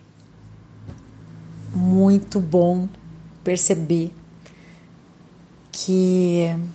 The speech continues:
tudo que eu tanto buscava, que eu tanto lutava, que eu tanto dava cabeçada, que eu tanto me ferrava, sempre esteve aqui em mim, né?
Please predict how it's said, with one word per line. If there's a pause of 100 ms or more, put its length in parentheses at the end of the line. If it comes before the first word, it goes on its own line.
(1400)
tudo
que
eu
tanto
buscava,
que
eu
tanto
lutava,
que
eu
tanto
dava
cabeçada,
que
eu
tanto (640)
me
ferrava, (2500)
sempre
esteve
aqui
em
mim,
né?